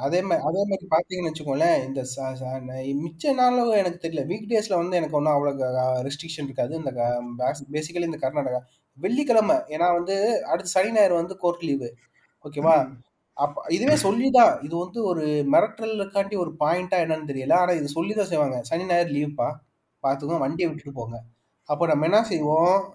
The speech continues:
Speaker 1: நம்ம அவங்க, அவங்க கேக்குறத நம்ம செஞ்சுதான் ஆகணும். Something.
Speaker 2: ம்.
Speaker 1: இந்த மாதிரி இது விட. அதே மாதிரி இந்த ரை-, ரைடிங் ரைடு வந்து ஒரு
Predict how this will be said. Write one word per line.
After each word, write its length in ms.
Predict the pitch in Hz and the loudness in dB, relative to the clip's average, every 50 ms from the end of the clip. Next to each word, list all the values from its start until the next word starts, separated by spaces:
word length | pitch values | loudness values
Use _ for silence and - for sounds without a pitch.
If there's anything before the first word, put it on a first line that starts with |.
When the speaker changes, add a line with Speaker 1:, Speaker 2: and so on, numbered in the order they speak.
| - 123 | -12 -10
Speaker 1:
நம்ம 480 | 123 127 127 127 127 127 123 123 123 123 - | -8 -6 -4 -4 -4 -4 -4 -6 -8 -10 -10
அவங்க, 400 | - 135 135 135 131 131 123 123 | -8 -6 -6 -4 -4 -4 -4 -2
அவங்க 240 | 120 127 135 127 123 117 - - | -2 -2 -4 -4 -6 -10 -8 -2
கேக்குறத 460 | 175 196 214 214 - 202 196 190 190 190 | 0 0 0 0 -4 -4 0 0 2 2
நம்ம 200 | 185 165 151 139 147 | 2 0 -2 -2 -4
செஞ்சுதான் 420 | 143 143 143 143 139 147 131 117 113 | -4 -6 -4 -2 0 2 2 0 0
ஆகணும். 180 | 117 113 - _ _ _ _ _ _ _ _ - | -4 -8 -14 _ _ _ _ _ _ _ _ -20
Something. 240 | 107 - _ _ _ _ _ _ _ _ _ _ _ - | -20 -20 _ _ _ _ _ _ _ _ _ _ _ -16
Speaker 2:
ம். 720 | 180 180 175 175 156 147 139 131 131 127 123 123 123 135 | -12 -10 -8 -8 -8 -8 -8 -8 -10 -12 -12 -14 -14 -16
Speaker 1:
இந்த 120 | 139 135 135 | -12 -6 0
மாதிரி 240 | 135 143 156 160 160 | 2 4 4 4 2
இது 380 | 147 139 135 131 127 135 135 | 0 0 0 0 -2 -2 -4
விட. 220 | 127 123 117 117 - | -4 -4 -6 -8 -10
அதே 240 | 123 127 143 165 175 | -8 -4 -2 -2 0
மாதிரி 280 | 175 170 160 160 175 190 190 175 165 151 143 139 139 127 127 127 127 - - | 0 0 0 0 0 0 0 0 0 0 -2 -2 -2 -4 -6 -10 -14 -16 -14
இந்த 220 | 135 127 127 123 123 120 | -10 -8 -8 -8 -8 -10
ரை-, 300 | 131 123 127 131 143 165 | -10 -8 -4 -2 -2 2
ரைடிங் 400 | 151 160 170 208 254 277 269 240 | 4 4 4 4 4 4 2 2
ரைடு 220 | 233 233 208 196 190 | 2 2 2 2 2
வந்து 200 | 180 185 202 220 | 0 0 0 2
ஒரு 140 | 208 180 | 0 0